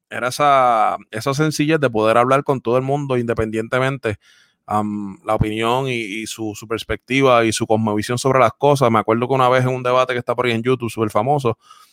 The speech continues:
un muchacho que se consideraba, o se considera ateo y científico y qué sé yo qué más, am, le, le hizo unas preguntas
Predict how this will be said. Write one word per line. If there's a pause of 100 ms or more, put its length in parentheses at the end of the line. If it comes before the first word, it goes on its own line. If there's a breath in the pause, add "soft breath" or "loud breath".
(200 soft breath)
un (280)
muchacho
que
se
consideraba,
o
se
considera
ateo
y
científico
y
qué
sé
yo
qué
más, (220)
am,
le,
le
hizo
unas
preguntas